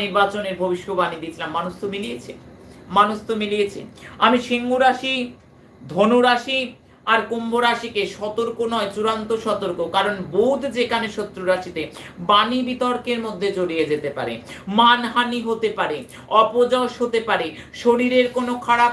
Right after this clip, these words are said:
হতে পারে, নানা রকমভাবে প্রবলেম আসতে পারে, কারণ সিংহ রাশির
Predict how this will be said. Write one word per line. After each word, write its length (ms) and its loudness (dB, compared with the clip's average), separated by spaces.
হতে 180 -2
পারে, 280 -2
নানা 480 2
রকমভাবে 640 0
প্রবলেম 440 0
আসতে 360 -2
পারে, 160 4
কারণ 280 2
সিংহ 240 -4
রাশির 360 0